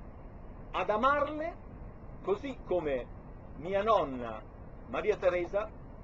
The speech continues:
amò il suo legame con il marito violentatore. Ecco come si legano assieme tutte queste vicende che io qui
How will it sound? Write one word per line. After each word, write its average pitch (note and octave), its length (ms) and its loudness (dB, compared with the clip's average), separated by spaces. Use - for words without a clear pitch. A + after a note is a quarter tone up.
amò G3 340 2
il D3 140 -8
suo A3 180 8
legame B2 560 0
con A#2+ 340 0
il D3 240 -4
marito C#3 540 -4
violentatore. A2+ 920 -6
Ecco A#3 320 4
come F3+ 440 2
si E3+ 180 -8
legano C#3+ 540 -2
assieme A2+ 680 -8
tutte G3+ 340 -4
queste D#3 280 -2
vicende A#2+ 600 -2
che C#3 100 -2
io D#3 380 -2
qui G#2 160 -10